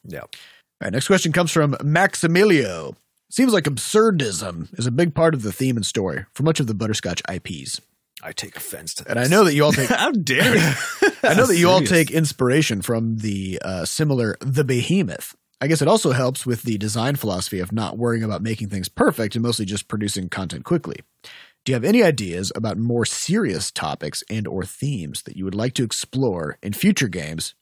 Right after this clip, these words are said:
Speaker 2: And what would those be? And what do you like so much about goofy absurdity?
Speaker 3: Hmm. I think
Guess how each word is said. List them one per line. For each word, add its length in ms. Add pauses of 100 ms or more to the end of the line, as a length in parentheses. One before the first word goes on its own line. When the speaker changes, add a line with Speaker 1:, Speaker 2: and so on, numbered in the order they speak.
(100)
Speaker 2:
And 120
what 140
would 120
those 220
be? 400 (360)
And 120
what 240
do 100
you 160
like 480
so 260
much 440
about 340
goofy 360
absurdity? 720 (200)
Speaker 3:
Hmm. 200 (320)
I 80
think 580